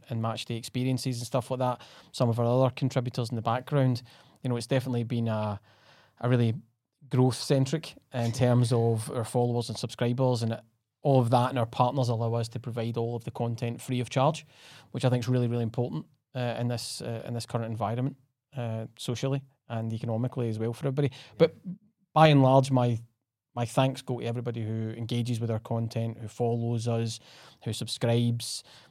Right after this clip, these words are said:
who takes part in the comments, et cetera, who generally agree with me, um, and all of my opinions. I'm pretty sure we can edit that out, right? But no, listen, it's, there's a lot of content out there, and I think we do a fantastic job, and it's not done in isolation,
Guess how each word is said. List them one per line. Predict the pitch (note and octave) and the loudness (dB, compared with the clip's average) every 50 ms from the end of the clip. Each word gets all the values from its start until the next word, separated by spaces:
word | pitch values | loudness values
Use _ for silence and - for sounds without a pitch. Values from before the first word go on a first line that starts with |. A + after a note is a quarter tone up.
| _ - | _ -6
who | A#2 A2+ | -6 -4
takes | A2 - A#2+ A#2+ A#2 - | 0 0 -2 -2 -2 -6
part | - - A#2 A#2 A#2+ B2 A#2 | 0 2 2 4 4 2 0
in | - A#2+ | -2 -2
the | A2+ A2+ | -2 0
comments, | - C3 B2 B2 B2 B2+ B2 C3 C3 - - | 2 4 6 6 6 6 6 4 2 -2 -6
et | B2+ B2+ | -6 -4
cetera, | - C3 B2 A#2 - - C3+ B2 A#2 A2+ G#2+ - - | -2 0 0 0 2 2 2 4 4 2 0 -2 -4
who | - B2 | -4 -2
generally | A#2 A2+ B2 B2 B2+ B2+ A#2+ A#2 A#2 A2+ | 0 2 4 4 4 4 2 2 0 -2
agree | A2+ G#2+ G#2+ A2+ A2+ A#2 | -2 -2 -2 -2 -2 -2
with | A#2+ A#2 - | -2 -4 -4
me, | B2+ B2+ B2+ C3 - _ _ _ _ _ _ _ _ | -2 -2 -4 -4 -6 _ _ _ _ _ _ _ _
um, | - A#2+ A#2 A2+ A2+ A2+ A2 A2 A2 A2 A2 - _ _ _ _ _ - | -8 -6 -4 -4 -4 -4 -4 -4 -6 -8 -8 -12 _ _ _ _ _ -10
and | - A#2+ A2+ | -6 -6 -4
all | - C3 A#2+ A#2+ | -2 0 2 2
of | A#2 A2 | 2 2
my | A#2+ A#2 | 0 -2
opinions. | A2+ A2 - A#2 A#2 B2 C3+ C#3 - - - - A2 - | -2 -2 -2 0 0 0 0 -2 -4 -8 -12 -10 -6 -2
I'm | A#2+ D#3 D#3+ | 0 0 2
pretty | D#3 D#3 - B2+ A2+ C#3 | 2 2 0 2 0 2
sure | B2+ A#2+ | 0 0
we | A#2 A#2 | 0 0
can | A#2+ A#2 | 0 2
edit | A#2 A#2 A#2+ | 0 0 0
that | A#2+ A#2 A#2+ B2+ C3 C3+ | 0 0 0 2 2 2
out, | C#3 D3 | 2 4
right? | D3 C#3+ C#3+ C3+ C3+ | 4 4 4 6 8
But | - C#3+ C3 - - - - - - - - | 8 8 8 8 2 -10 -12 -14 -4 4 6
no, | F#3+ D#3+ | 8 8
listen, | D#3+ F3 E3 - D#3 D3+ | 8 8 6 6 4 4
it's, | D3 C#3 - - - - - _ _ - | 2 0 -4 -8 -10 -12 -14 _ _ -6
there's | - A#2+ | -2 0
a | A#2+ | 2
lot | B2+ C3+ C3 C#3 C#3+ | 4 4 4 4 2
of | B2+ A2+ - - _ _ _ _ _ _ _ | -2 -6 -8 -14 _ _ _ _ _ _ _
content | - B2+ B2 A#2+ - A#2+ A2+ A2+ | -4 -2 -2 -2 -2 -4 -4 -4
out | A2+ A#2 B2 | -6 -6 -4
there, | C3+ B2+ | -4 -4
and | A#2+ A#2 A#2 | -2 -2 0
I | A#2+ A#2+ | -2 -2
think | A2+ - A#2+ A#2+ A#2+ | 0 -2 -4 -2 -4
we | A2+ | -4
do | - A#2+ | -2 -2
a | A2+ G#2+ | -4 -4
fantastic | - - A#2 - A#2 A2 G#2+ - G#2+ A#2 | -4 -6 -4 -4 -2 -4 -4 -6 -10 -10
job, | A2+ - A#2+ A2+ A2+ G#2+ A2 | -4 -2 0 0 0 0 -2
and | G#2+ G#2 - - - - - - - _ - | -6 -8 -10 -16 -20 -20 -20 -20 -20 _ -10
it's | A#2 A2 - | -10 -4 -2
not | C3 B2 B2 | -2 -2 0
done | - A2+ A2 | 0 -2 0
in | G#2+ | 0
isolation, | G#2+ G#2+ A2 A2 - A2 A2+ A2+ A#2 A2+ D3 D3 | -2 -4 -4 -6 -6 -6 -4 -4 -4 -4 -4 -4